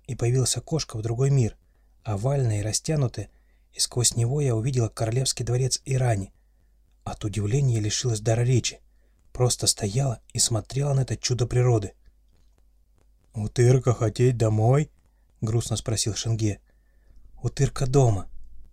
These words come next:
Я была честна с собой, как никогда, а затем на Этлонском добавила: «Динар, сообщи королю, что я жива. Это сейчас самое главное». Рыжий поднялся,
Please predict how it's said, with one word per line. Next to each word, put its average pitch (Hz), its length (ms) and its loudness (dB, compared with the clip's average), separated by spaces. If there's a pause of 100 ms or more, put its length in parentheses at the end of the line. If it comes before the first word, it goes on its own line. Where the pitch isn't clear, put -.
(120)
Я 110 220 -6
была 110 200 -4
честна 120 360 -2
с - 80 2
собой, 120 300 0
как - 180 -8
никогда, 117 500 -2 (600)
а 117 80 -6
затем 117 360 0
на 117 140 2
Этлонском 127 460 -2
добавила: 113 480 -2 (840)
«Динар, 117 460 2 (220)
сообщи - 440 -2
королю, 123 540 0
что - 220 -8
я 113 100 0
жива. 113 420 0 (240)
Это 131 260 -2
сейчас - 320 -4
самое 123 400 4
главное». 107 480 0 (920)
Рыжий 107 280 -2
поднялся, 127 640 -2